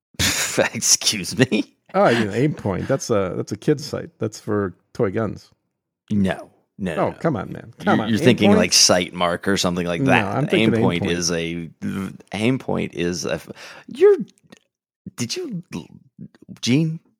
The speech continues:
Speaker 1: are you sure you're not drinking?
Speaker 2: I'm definitely not drinking. No.
Speaker 1: Aim Point's awesome, man.
Speaker 2: Mm-hmm.
Speaker 1: Oh,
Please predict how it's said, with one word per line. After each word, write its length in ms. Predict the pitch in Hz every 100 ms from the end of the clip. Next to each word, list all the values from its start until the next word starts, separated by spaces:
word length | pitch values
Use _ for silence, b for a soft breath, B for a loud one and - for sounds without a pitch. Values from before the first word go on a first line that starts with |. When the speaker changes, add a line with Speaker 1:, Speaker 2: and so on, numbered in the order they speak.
| _ _ _ -
Speaker 1:
are 80 | 101
you 160 | 190
sure 260 | - - 156
you're 220 | 160 160
not 180 | 165 -
drinking? 460 | 135 143 147 143 - _ B B B B B -
Speaker 2:
I'm 220 | 117 180 175
definitely 520 | 143 131 127 120 107
not 220 | 98 92
drinking. 480 | - 90 85 78 80 B B B 120
No. 260 | 90 90 87
Speaker 1:
Aim 200 | 147 214
Point's 340 | - 123 107
awesome, 480 | - 98 170 - 85
man. 380 | 87 110 160 165 _ _ _ _ -
Speaker 2:
Mm-hmm. 360 | 85 82 80 76 _ _ _ _ _ _ _ _ _ _ _ _ -
Speaker 1:
Oh, 280 | 117 147